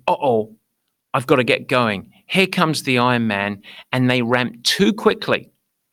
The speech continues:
either because of a lack of patience or enough time on the calendar to build really cautiously. And so remember that zero to hero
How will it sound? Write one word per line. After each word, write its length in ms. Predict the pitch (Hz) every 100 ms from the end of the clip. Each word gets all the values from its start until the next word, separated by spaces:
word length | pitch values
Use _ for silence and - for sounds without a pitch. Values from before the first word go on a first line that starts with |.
| -
either 300 | 123 160 185
because 400 | 175 156 127 127
of 260 | 143 156 -
a 60 | -
lack 220 | 110 120
of 140 | 156 -
patience 760 | 131 123 - 127 131 - - - _ _ _ _ _ _
or 300 | - 190 180
enough 300 | 139 135 135
time 360 | 131 - 131 135
on 100 | 131
the 80 | 127
calendar 480 | 127 131 123 113 123
to 220 | - 135
build 680 | 110 - 131 151 135 107 - - _
really 260 | 117 120 120
cautiously. 840 | 117 151 127 113 - 107 87 _ _ _ _ _ -
And 120 | 143
so 200 | - 160
remember 500 | 151 151 165 175 156
that 340 | 123 113 - 113
zero 540 | 107 117 160 175 175
to 180 | 165 147
hero 680 | 127 151 156 143 110 101